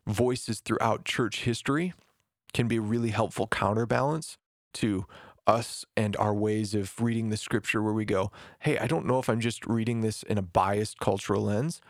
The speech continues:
Well, one way you can check that out is read church history, read the church fathers, read medieval theologians, read reformers, read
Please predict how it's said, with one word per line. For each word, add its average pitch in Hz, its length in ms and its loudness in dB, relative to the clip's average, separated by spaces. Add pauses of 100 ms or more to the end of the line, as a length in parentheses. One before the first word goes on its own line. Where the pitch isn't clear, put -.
(140)
Well, 98 160 2
one 98 220 0
way 98 100 0
you 98 140 -2
can 104 120 -2
check - 280 -2
that 101 160 2
out 170 240 0 (240)
is 165 260 0 (720)
read 110 260 -2
church 135 280 -2
history, 120 440 -2 (400)
read 107 180 2
the 120 60 2
church - 360 -2
fathers, 104 500 2 (240)
read 120 180 2
medieval 139 500 0
theologians, 92 840 0 (400)
read 123 480 0
reformers, 123 920 0
read 127 480 0